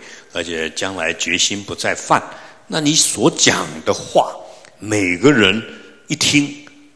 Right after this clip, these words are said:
必定相信啊。所以这个妄语两舌一定要守好，特别各位要念佛，劝人家吃素，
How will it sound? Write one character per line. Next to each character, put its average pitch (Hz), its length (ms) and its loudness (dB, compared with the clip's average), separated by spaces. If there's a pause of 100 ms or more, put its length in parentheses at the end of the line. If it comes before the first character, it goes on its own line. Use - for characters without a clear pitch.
(360)
必 147 100 4
定 101 200 -2
相 85 220 -6
信 85 160 -8 (840)
啊。 76 340 -8 (460)
所 87 140 -2
以 85 40 2
这 90 120 -4
个 87 160 -2
妄 101 280 0
语 85 140 -6
两 73 240 -10
舌 82 420 -6 (280)
一 - 80 -16
定 95 100 -8
要 90 100 -2
守 85 280 0
好， 78 160 -6
特 - 160 -10
别 82 120 -8
各 85 120 -8
位 82 100 -4
要 78 100 -4
念 85 240 -4
佛， 76 420 -6
劝 95 280 -6
人 82 160 -8
家 85 160 -6
吃 - 220 -8
素， 80 520 -4